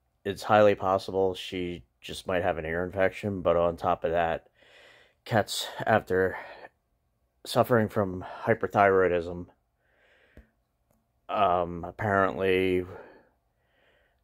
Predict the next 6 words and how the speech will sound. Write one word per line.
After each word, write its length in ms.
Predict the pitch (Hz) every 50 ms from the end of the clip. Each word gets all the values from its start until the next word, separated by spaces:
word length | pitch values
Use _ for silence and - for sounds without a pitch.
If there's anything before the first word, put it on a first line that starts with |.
| _ _ _ _ _ _
start 300 | - - - 113 98 90
to 60 | - 90
lose 260 | 90 101 98 85 -
their 140 | 90 85 85
hearing, 460 | 107 101 90 85 82 82 82 85 90 98 -
and 760 | - - 90 92 90 90 90 87 87 87 87 85 85 85 85